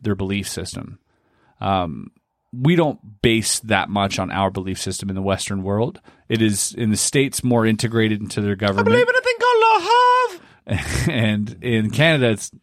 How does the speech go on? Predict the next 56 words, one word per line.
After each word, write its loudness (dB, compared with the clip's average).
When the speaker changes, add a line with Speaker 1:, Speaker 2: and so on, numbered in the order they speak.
Speaker 1:
yeah, -2
it's -6
pretty -2
separate, -2
you -4
know, 2
Speaker 2:
Yeah. -2
Speaker 1:
church 0
and 0
state. 0
But -2
yeah, 2
it's -4
pretty, 2
uh, 0
Speaker 2:
Yeah. 2
Speaker 1:
it's -2
pretty 2
crazy 2
that 0
it 0
was 2
all 2
about -4
that. -10
Always, 0
always 0
twenty-four 0
seven -2
for 0
everyone. -2
It's, -16
uh, -16
Speaker 2:
Yeah, 2
well, 2
you 2
even, -4
even 0
see -4
by 2
some -4
of -4
the -2
shit -2
that -2
they 4
built, 0
like, -2
some -2
of 0
the -4
stuff -2
that -10
wasn't -4
built -6
by -8